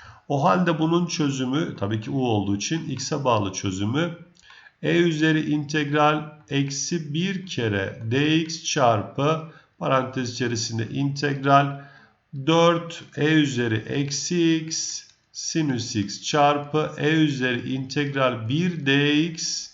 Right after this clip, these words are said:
dx artı c şeklinde y,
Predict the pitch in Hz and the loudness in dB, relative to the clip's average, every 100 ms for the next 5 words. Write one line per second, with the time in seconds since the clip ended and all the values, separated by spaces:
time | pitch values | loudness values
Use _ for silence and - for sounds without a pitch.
0 | _ 139 143 139 127 107 - 143 151 139 | _ 0 2 2 0 -4 -6 -2 4 4
1 | 113 110 160 143 127 156 143 - 113 107 | 4 0 -2 -2 2 2 0 -2 -6 -6
2 | 107 107 135 160 160 - - - - 143 | -6 -2 0 -2 -4 -16 -20 -12 0 2
3 | 151 143 | 2 -2